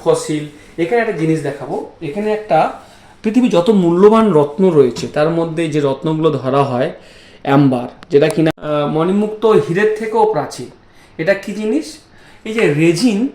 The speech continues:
এই রেজিন যখন জীবাশ্মে পরিণত হয়, রেজিন যখন জীবাশ্মে পরিণত হয়,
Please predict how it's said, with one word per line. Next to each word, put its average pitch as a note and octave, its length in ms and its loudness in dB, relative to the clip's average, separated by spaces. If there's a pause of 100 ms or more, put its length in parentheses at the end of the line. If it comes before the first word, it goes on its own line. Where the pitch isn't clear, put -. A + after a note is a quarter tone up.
(340)
এই D3+ 100 -2
রেজিন G#3+ 680 0
যখন G3 540 0
জীবাশ্মে F#3+ 460 0 (100)
পরিণত D#3 380 0
হয়, B2+ 260 -4
রেজিন E3 280 2
যখন G3 300 0
জীবাশ্মে F3+ 480 0
পরিণত D3 380 0
হয়, C#3 200 -2